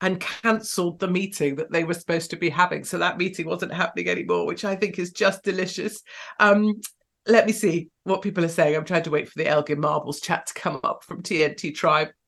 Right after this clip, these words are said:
<laughs> Hold on. Touche, Katie. "I expected a backlash, but you handled my comment with grace and style." Yeah, grace and style.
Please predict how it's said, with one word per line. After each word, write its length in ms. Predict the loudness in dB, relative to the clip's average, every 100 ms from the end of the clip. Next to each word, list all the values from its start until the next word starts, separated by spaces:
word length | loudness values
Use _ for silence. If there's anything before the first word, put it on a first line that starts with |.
| -8
<laughs> 80 | -2 -2 0 -4 -6 _ -12 -8 -2
Hold 200 | 0 2
on. 140 | 2 2
Touche, 440 | 0 2 4 2
Katie. 460 | 2 -2 -2 -8 -8 -18 -20 -8 4
"I 160 | 4
expected 580 | 4 -2 2 2 2 -6
a 20 |
backlash, 640 | 0 0 0 -4 -4 -4 -8
but 140 | -2
you 80 | -2
handled 460 | 0 0 0 -4 -2
my 160 | -2 -2
comment 480 | -2 -2 -2 -4
with 160 | -8 -4
grace 380 | 0 0 -2 -8
and 100 | -10
style." 520 | -6 -2 0 -2 -4 -14 -14 -2
Yeah, 180 | 0 0
grace 440 | 2 4 4 0 -4
and 120 | -4
style. 720 | -6 -4 -2 0 0 -2